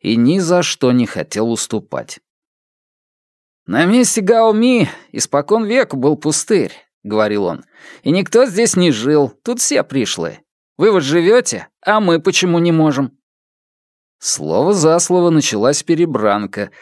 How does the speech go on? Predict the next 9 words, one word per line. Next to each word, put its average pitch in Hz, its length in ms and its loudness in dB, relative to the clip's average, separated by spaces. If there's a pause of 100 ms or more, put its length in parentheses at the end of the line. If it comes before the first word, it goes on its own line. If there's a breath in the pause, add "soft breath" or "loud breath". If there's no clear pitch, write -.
(140 loud breath)
страсти 139 500 -2
закипели, 123 640 -2
все 156 300 -4
стали 180 300 0
пихаться 143 680 -2
и 135 40 2
задирать 113 500 -2
друг 135 300 -2
друга. 73 420 -6